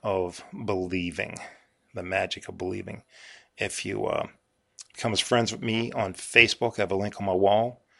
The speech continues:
where you can, uh, get a copy of this great book. Um, Facebook is Michael Varley, V A R L E Y, Pittsburgh, Pennsylvania. So if you're on Facebook,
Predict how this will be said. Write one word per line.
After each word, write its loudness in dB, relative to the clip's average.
where 0
you -4
can, -10
uh, -6
get 2
a -2
copy -2
of -6
this -2
great -6
book. -6
Um, -10
Facebook 4
is -2
Michael -2
Varley, 2
V 0
A 0
R -2
L -2
E -2
Y, -4
Pittsburgh, -6
Pennsylvania. -6
So -4
if -2
you're 4
on 2
Facebook, 0